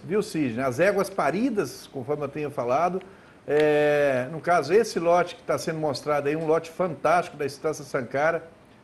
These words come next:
Essa égua tá trazendo ao pé uma mula maravilhosa, linda, linda, que a gente só tem que agradecer de poder tá, tá batendo o martelo com uma mula,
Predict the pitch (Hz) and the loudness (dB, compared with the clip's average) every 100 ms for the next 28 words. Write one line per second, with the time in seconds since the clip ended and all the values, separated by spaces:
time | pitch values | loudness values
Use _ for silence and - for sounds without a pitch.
0 | - 135 156 175 202 214 160 180 190 139 | -8 -2 -2 -2 -4 -2 0 2 0 0
1 | 165 185 202 202 151 160 208 254 262 254 | 0 0 0 -2 -2 -4 0 0 2 2
2 | 240 247 262 254 269 170 165 165 113 113 | 2 2 2 2 2 4 6 4 2 -4
3 | 143 185 247 240 180 160 233 247 254 - | -2 2 4 4 2 0 2 2 2 -2
4 | - - - - - - - 165 185 190 | -20 -20 -20 -20 -20 -20 -16 -6 0 2
5 | 175 147 185 - 190 180 175 202 202 214 | 2 0 -6 -4 -4 -2 -2 -2 -2 0
6 | 214 202 175 202 190 180 - 165 190 185 | 2 2 4 4 4 2 2 4 4 4
7 | 190 185 151 180 160 165 180 170 - - | -2 0 0 0 2 2 2 -2 -14 -20
8 | - - - - - - 151 165 - 180 | -20 -20 -20 -20 -10 -4 0 2 2 0
9 | 190 165 139 147 175 185 185 185 180 151 | 2 0 0 2 4 2 0 -2 -2 0
10 | 175 175 | 2 2